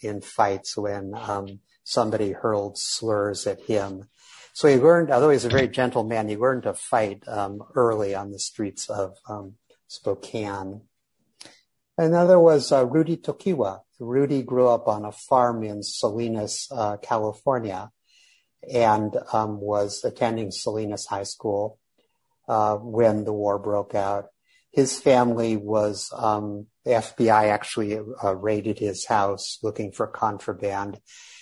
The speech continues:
and then they were removed, um, to post in Arizona. He was one of the young men who, um, volunteered, when they were finally allowed to, volunteered to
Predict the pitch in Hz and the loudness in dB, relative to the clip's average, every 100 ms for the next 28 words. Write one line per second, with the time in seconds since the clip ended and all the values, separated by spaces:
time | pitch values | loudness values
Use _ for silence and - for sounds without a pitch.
0 | _ 113 110 110 113 110 107 104 104 107 | _ 0 4 6 6 4 4 0 0 -2
1 | 104 113 107 101 - - - 98 98 98 | 0 0 0 -4 -10 -14 -4 -2 -2 -6
2 | 98 _ - - _ _ - 117 107 107 | -14 _ -20 -20 _ _ -4 0 0 0
3 | - 117 101 - 104 98 98 95 104 98 | 0 0 2 0 -2 0 0 0 -4 -4
4 | 95 95 - - - - 135 135 117 120 | -6 -10 -14 -20 -2 4 6 6 6 4
5 | 117 104 107 104 101 101 101 - - 104 | 2 0 0 0 -2 -6 -6 -8 -6 -4
6 | 110 98 98 95 _ _ _ - 107 107 | -4 -4 -8 -12 _ _ _ 4 4 4
7 | 98 - 107 98 120 - 110 104 98 - | -2 -2 -2 -2 -8 -8 -6 -2 -4 -2
8 | 113 101 98 101 101 101 101 92 117 113 | -2 0 -4 -2 -4 -4 -8 -2 0 0
9 | 104 - 110 98 104 95 | -2 -4 -4 -4 -6 -6